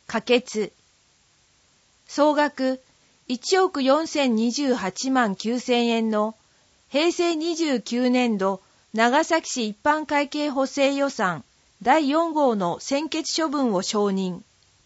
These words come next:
市長提出議案二件について審議決定。十月十六日、平成二十八年度一般会計、各特別会計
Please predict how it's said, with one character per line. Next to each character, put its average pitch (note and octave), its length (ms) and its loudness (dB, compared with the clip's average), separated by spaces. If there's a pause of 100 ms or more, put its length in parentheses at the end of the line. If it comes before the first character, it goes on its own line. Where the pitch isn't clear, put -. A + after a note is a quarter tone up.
(1080)
市 - 180 -12
長 F4 260 2
提 E4 280 -2
出 D#4+ 220 -6
議 D4+ 180 -2
案 B3 220 2
二 B3+ 140 0
件 D4 260 -2
に A3+ 140 0
つ - 120 -6
い G#3 120 -4
て F3+ 240 -4
審 C#4 280 -2
議 C#4 140 -2
決 C4 240 -2 (100)
定。 E3 340 -4 (2500)
十 D4 260 0
月 D#4+ 300 0
十 C4+ 260 0
六 C4 240 2
日、 A#3 500 -2 (920)
平 D#4 220 0
成 E4 260 -2
二 D#4 200 -2
十 D4 220 0
八 A#3+ 340 -2
年 C#4+ 280 2
度 G#3 260 0 (160)
一 G#3 160 -4 (140)
般 D#4+ 220 2
会 D4+ 260 -2
計、 F3+ 400 -4 (680)
各 C#4+ 380 0
特 B3 320 -4
別 E4+ 240 -4
会 D#4 260 0
計 F3 420 -4